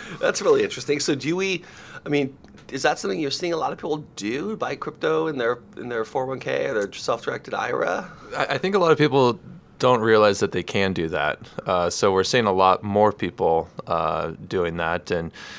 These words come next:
Speaker 2: trying to find tax advantages, tax advantageous ways to be able to purchase crypto and hold it long term.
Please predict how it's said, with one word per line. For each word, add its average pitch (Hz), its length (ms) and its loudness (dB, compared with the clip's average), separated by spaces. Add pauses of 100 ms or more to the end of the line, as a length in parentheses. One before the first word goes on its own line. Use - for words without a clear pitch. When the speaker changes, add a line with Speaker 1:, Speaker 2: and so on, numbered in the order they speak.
(160)
Speaker 2:
trying 104 200 4
to 95 60 -4
find 90 340 0
tax 87 360 0
advantages, 87 600 -6 (280)
tax 101 360 -4
advantageous 90 760 -8
ways 87 440 -4
to 87 580 -4
be 92 100 -2
able 85 160 0
to 80 80 -12
purchase 92 500 -6
crypto 90 500 -2
and 82 100 -4
hold 87 180 -4
it 90 160 -6
long 78 220 -6
term. 85 340 -6